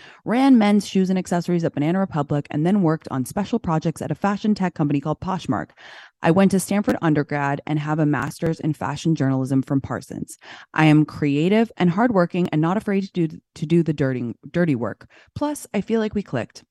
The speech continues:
I have attached my resume for good measure and would welcome the opportunity to discuss in greater detail how I could help you grow your business in L A. I thought, I thought it was actually a pretty cute cold email, you know, because it shows my personality. It explains why I think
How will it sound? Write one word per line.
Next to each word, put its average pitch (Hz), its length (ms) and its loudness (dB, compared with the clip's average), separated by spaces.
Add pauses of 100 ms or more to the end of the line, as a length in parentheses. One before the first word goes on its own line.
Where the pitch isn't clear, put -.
I 185 80 2
have 180 120 4
attached 214 280 0
my 240 100 4
resume 165 440 2
for 151 100 -4
good 175 200 -2
measure 147 280 -2
and 151 180 -4
would 139 100 -4
welcome 165 320 2
the 208 100 2
opportunity 151 640 0
to - 140 -18
discuss 165 440 -4 (300)
in 139 80 0
greater 156 260 2
detail 147 420 -2
how 131 160 -4
I 127 120 0
could 117 160 -8
help 135 240 -4
you 143 60 -8
grow 131 160 2
your 127 120 2
business 127 380 -6
in - 120 -8
L - 140 -10
A. - 140 -12 (240)
I 330 60 2
thought, 403 260 -2
I 330 60 -2
thought 370 160 0
it 359 40 2
was 311 120 -2
actually 247 240 2
a 208 40 0
pretty 190 180 2
cute 160 240 -4
cold 135 200 -2
email, 107 360 -4
you 202 100 4
know, 196 160 6
because 196 340 0
it 190 120 -6
shows 196 240 -2
my 214 100 0
personality. 143 800 -2 (240)
It 156 100 0
explains 160 640 0
why 151 440 0
I 147 60 0
think 147 360 2